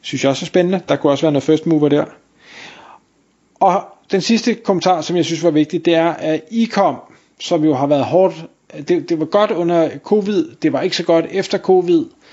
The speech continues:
øh, nu er der recession og sådan noget. Generelt set, så går det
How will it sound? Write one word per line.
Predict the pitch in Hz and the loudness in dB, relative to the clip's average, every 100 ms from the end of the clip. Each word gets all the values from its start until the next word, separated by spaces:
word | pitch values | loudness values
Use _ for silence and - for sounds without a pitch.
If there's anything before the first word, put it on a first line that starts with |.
| - _ _ | -20 _ _
øh, | - 156 202 196 - - 165 | -2 0 2 0 -4 -14 -4
nu | 170 | 0
er | |
der | 180 | 2
recession | 156 143 147 190 175 151 | 2 0 -2 0 -2 -4
og | 143 | -6
sådan | 165 | -2
noget. | 147 143 139 _ _ _ _ _ _ _ _ _ - | 0 -2 -6 _ _ _ _ _ _ _ _ _ -2
Generelt | 180 175 185 208 139 | 0 0 0 -2 -2
set, | - 185 147 - _ _ | -2 0 -2 -10 _ _
så | - 180 | -8 -8
går | 175 190 165 | 0 0 0
det | 156 175 165 | 0 2 2